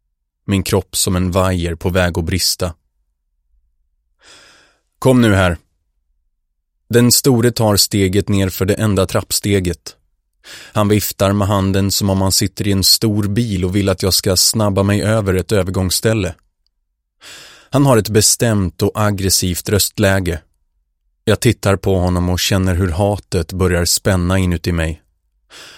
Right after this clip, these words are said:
Men precis bredvid finns tröttheten.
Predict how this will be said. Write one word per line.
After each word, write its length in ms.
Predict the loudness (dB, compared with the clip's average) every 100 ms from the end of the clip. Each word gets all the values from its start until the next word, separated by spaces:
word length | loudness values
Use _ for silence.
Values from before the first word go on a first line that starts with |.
| -4
Men 200 | 0 2
precis 540 | 2 2 2 0 -2
bredvid 480 | -2 -2 0 -2 -4
finns 420 | -4 -2 0 -2
tröttheten. 840 | 0 -2 -4 -2 -2 -2 -4 -6 -6